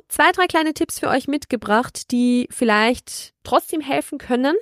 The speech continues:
in Bezug auf diese, ja, dieses Thema mit Konsum und so weiter, weil es einfach die Dinge sind, die ihr mir geschrieben habt, die euch geholfen haben. Und dazu gehören natürlich so ganz, äh, ja,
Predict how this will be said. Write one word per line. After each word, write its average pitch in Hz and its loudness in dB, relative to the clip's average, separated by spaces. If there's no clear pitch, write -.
in 262 4
Bezug 254 0
auf 220 0
diese, 220 -2
ja, 247 6
dieses 226 0
Thema 240 6
mit 226 4
Konsum 233 2
und 247 2
so 226 -2
weiter, 214 2
weil 214 4
es 226 -4
einfach 214 -4
die 220 -2
Dinge 220 2
sind, 214 0
die 214 -4
ihr 220 0
mir 208 2
geschrieben 254 0
habt, 226 2
die - -6
euch 214 -2
geholfen 190 -4
haben. 208 0
Und 196 -2
dazu 202 2
gehören 208 2
natürlich 208 0
so 190 0
ganz, 214 2
äh, 202 2
ja, 190 2